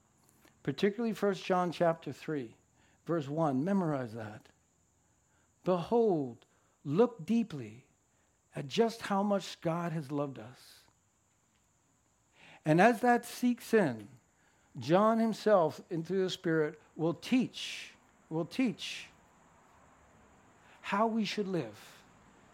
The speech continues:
in response to this abundant, beautiful God who wants us to be fountains of life, not manufacturing ourselves, but receiving life from him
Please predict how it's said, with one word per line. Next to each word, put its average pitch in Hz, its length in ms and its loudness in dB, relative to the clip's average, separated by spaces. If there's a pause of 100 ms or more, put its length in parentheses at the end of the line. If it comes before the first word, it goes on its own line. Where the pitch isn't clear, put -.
(300)
in 156 100 2
response 170 720 2
to - 120 -4
this 147 240 -2
abundant, 175 760 2 (180)
beautiful 180 420 0
God 139 360 0 (920)
who 165 100 2
wants 185 360 4
us 190 200 8
to 180 80 2
be 175 120 0
fountains 190 540 2
of 180 160 2
life, 175 500 4 (600)
not 196 260 6
manufacturing 180 800 4
ourselves, 165 500 4
but 165 140 0
receiving 202 720 2
life 190 240 4
from 190 220 2
him 139 340 2